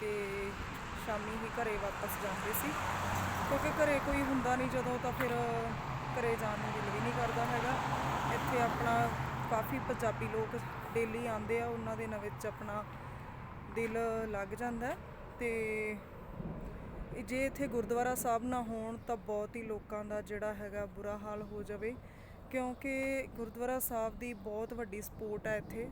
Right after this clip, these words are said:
ਸਟੂਡੈਂਟ ਨੂੰ ਵੀ। ਸਟੂਡੈਂਟ ਵੀ ਜਿਵੇਂ ਕਿ ਬਹੁਤ ਸਾਰੇ ਸਟੂਡੈਂਟ ਇਹੋ ਜਿਹੇ ਨੇ ਕਿ ਜਿਹੜੇ ਕਿ ਸਿਰਫ ਇੱਥੋਂ ਹੀ ਰੋਟੀ ਖਾ ਕੇ ਜਾਂਦੇ ਆ ਤੇ ਸ਼ਾਮ ਦੀ ਵੀ ਕਾਲਜ ਤੋਂ ਆ ਕੇ ਰੋਟੀ ਇੱਥੇ ਹੀ ਖਾ ਜਾਂਦੇ ਨੇ। ਕੋਈ ਵੀ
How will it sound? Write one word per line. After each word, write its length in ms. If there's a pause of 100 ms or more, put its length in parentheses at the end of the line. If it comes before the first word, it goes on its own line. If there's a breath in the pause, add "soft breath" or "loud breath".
ਸਟੂਡੈਂਟ 560
ਨੂੰ 160
ਵੀ। 140 (520 loud breath)
ਸਟੂਡੈਂਟ 540 (440)
ਵੀ 460 (360)
ਜਿਵੇਂ 400
ਕਿ 260
ਬਹੁਤ 360
ਸਾਰੇ 340
ਸਟੂਡੈਂਟ 440
ਇਹੋ 180
ਜਿਹੇ 160
ਨੇ 160 (640 loud breath)
ਕਿ 120
ਜਿਹੜੇ 340
ਕਿ 180
ਸਿਰਫ 340
ਇੱਥੋਂ 440
ਹੀ 140
ਰੋਟੀ 360
ਖਾ 240
ਕੇ 160
ਜਾਂਦੇ 440
ਆ 120 (120)
ਤੇ 420
ਸ਼ਾਮ 480
ਦੀ 200
ਵੀ 160
ਕਾਲਜ 400
ਤੋਂ 180
ਆ 60
ਕੇ 180
ਰੋਟੀ 360 (540)
ਇੱਥੇ 260
ਹੀ 220
ਖਾ 160
ਜਾਂਦੇ 360
ਨੇ। 140 (120)
ਕੋਈ 280
ਵੀ 360